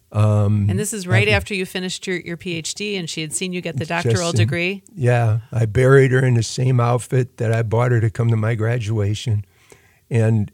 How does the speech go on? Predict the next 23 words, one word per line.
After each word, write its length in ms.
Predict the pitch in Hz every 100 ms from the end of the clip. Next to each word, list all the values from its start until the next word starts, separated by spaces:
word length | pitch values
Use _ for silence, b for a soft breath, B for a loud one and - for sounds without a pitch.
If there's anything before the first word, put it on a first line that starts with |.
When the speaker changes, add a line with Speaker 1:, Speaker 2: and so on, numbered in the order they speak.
| -
Speaker 1:
and 160 | 113
it 80 | 110
was 180 | 117 107
at 140 | 110 -
that 240 | 120 123
time, 300 | 131 123 127
too, 260 | - 120 110
that 160 | 104 107
I 100 | 110
realized, 960 | 104 120 117 113 101 104 110 101 - _ b b b b b -
you 100 | 120
know, 200 | 117 110
here's 320 | 120 139 143
a 60 | 185
person 540 | - 135 117 - 117
who 120 | 98
lived 340 | 107 107 107 101
a 120 | 98
whole 440 | 90 - 117 131 127
life. 440 | 92 98 104 -
And 120 | 113
then 160 | 110 123
you, 100 | 123